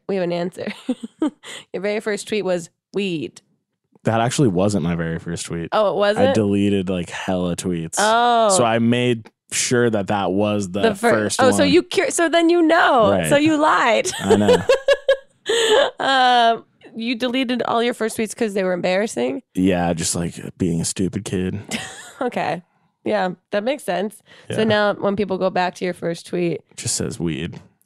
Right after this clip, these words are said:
Speaker 1: Well, you caught us. You pranked us.
Speaker 2: So they'll know.
Speaker 1: We did it. Um, okay, which Marvel superhero do you think has the best chance of, um, that you have the best chance of winning a verbal argument with?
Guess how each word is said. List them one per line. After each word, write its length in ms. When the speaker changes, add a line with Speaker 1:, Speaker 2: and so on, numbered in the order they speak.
Speaker 1:
Well, 400
you 160
caught 340
us. 220
You 60
pranked 400
us. 200
Speaker 2:
So 240
they'll 140
know. 420
Speaker 1:
We 140
did 240
it. 240
Um, 500
okay, 220
which 260
Marvel 260
superhero 580
do 100
you 40
think 280
has 160
the 80
best 320
chance 440
of, 400
um, 520
that 180
you 220
have 140
the 80
best 260
chance 320
of 100
winning 340
a 60
verbal 320
argument 540
with? 360